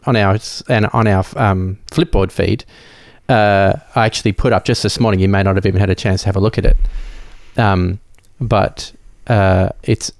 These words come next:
uh, Scott Galloway, uh, talking about the four horsemen, which, which, uh, he's talking about, uh, Amazon, Facebook, Google, and Apple.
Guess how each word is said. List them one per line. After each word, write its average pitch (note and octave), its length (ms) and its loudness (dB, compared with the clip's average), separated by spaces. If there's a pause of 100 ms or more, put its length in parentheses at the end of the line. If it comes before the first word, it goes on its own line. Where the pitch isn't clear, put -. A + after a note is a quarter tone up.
uh, G2+ 120 2
Scott - 540 -2
Galloway, G2 640 2 (680)
uh, G2 320 2
talking G#2 440 2
about F#2+ 460 0
the G2 260 2
four G#2+ 840 4
horsemen, A2 640 2 (540)
which, - 280 -6
which, A2+ 320 -4
uh, G2 160 2
he's G2+ 160 0
talking G2 200 0
about, - 120 -8
uh, G2 240 2
Amazon, G2+ 880 0
Facebook, G2+ 600 -2
Google, G2+ 320 2
and F#2+ 100 2
Apple. G2 400 0